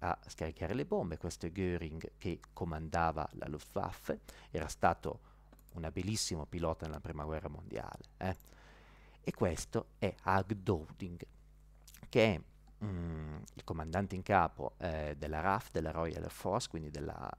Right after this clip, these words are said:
eh, dell'aeronautica inglese, ma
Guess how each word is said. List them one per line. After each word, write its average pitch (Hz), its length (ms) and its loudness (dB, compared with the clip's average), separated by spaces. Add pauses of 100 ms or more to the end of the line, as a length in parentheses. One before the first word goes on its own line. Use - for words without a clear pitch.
eh, - 300 -10
dell'aeronautica 82 760 -4
inglese, 101 520 -2 (320)
ma 151 180 4